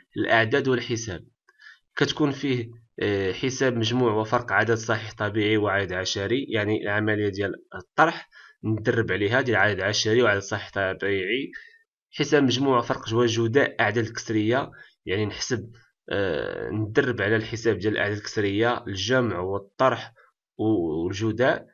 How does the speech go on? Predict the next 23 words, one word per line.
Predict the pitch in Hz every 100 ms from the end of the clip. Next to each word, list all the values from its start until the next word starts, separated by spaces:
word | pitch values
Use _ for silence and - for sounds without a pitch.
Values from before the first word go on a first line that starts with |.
| _ _ _ _
آه، | - 98
حساب | 90 - 135 147 127
جداء | 110 123 127
عدد | 110 120 120
صحيح | 117 113 117
طبيعي | - 110 110 107 127
وعدد | 117 101 107 90
عشري. | 98 98 98 107 151 - _ _ _ _ _ _ _ _ _ -
حساب | - 135 139
الخارج | 110 - 147 143 123
المضبوط | 120 117 117 117 110
للقسمة، | 101 113 120 135 135 143 - _ _ _ - _
لقسمة | 101 113 127 123 123 110
عدد | 110
صحيح | 110 110 107 -
طبيعي. | 95 95 107 110 147 - _ - - - _ -
آه، | 107
كتابة | - 117 139 135 131
عاملي | 117 123 127 123 127
ضرب | 110 117 139 - _ _ _ _
عددين | 107 120 120 127
صحيحيين | 120 113 120 110 113 120 113
طبيعيين. | 107 107 95 90 104 135 156